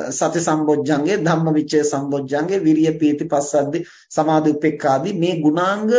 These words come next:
එහි ක්‍රියාත්මක වෙනවද? එතකොට ඒවා විමුක්තිය ඉලක්ක කොටගෙනද පවතින්නේ? ඊළඟට මෙතන දුක්ඛ සමුදය නිරෝධ මාර්ග කියන චතුරාර්ය සත්‍ය ධර්මය, අ, කොහොමද හඳුනගන්නේ?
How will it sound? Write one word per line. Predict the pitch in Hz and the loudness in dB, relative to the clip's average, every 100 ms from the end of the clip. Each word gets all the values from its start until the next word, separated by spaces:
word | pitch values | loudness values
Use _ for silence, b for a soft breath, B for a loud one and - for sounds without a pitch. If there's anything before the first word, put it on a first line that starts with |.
| 233 | 2
එහි | 165 202 | 0 -2
ක්‍රියාත්මක | - 180 190 196 - 220 208 | 0 2 4 2 0 -4 0
වෙනවද? | 170 185 202 135 95 - _ _ _ _ _ _ _ _ _ - | 2 4 4 2 0 -10 _ _ _ _ _ _ _ _ _ -2
එතකොට | 185 160 | 0 4
ඒවා | 160 185 170 | 6 4 6
විමුක්තිය | 165 190 202 - 190 | 6 4 -2 0 4
ඉලක්ක | 175 175 180 - 196 | 6 6 2 -2 -2
කොටගෙනද | 190 190 190 185 180 | 0 0 0 0 0
පවතින්නේ? | 170 175 180 190 170 123 92 - _ _ _ _ _ | 2 4 4 4 2 2 -2 -14 _ _ _ _ _
ඊළඟට | 170 180 185 165 | 2 4 2 2
මෙතන | 151 151 196 185 170 131 | 0 2 2 2 2 0
දුක්ඛ | 143 160 175 | 0 0 0
සමුදය | 180 175 180 175 180 | 0 0 2 0 2
නිරෝධ | 170 175 170 170 | 2 2 2 2
මාර්ග | 165 175 175 170 | 2 0 0 -2
කියන | 170 170 165 | -2 -2 0
චතුරාර්ය | 165 - 170 170 | -2 0 2 2
සත්‍ය | 165 165 165 | 0 -2 0
ධර්මය, | 156 165 165 170 170 143 B _ | 0 0 0 0 0 0 B _
අ, | - 143 139 | -4 2 2
කොහොමද | 127 170 175 175 | 2 0 2 2
හඳුනගන්නේ? | 160 165 165 185 185 165 135 107 | 0 0 2 4 4 4 0 -2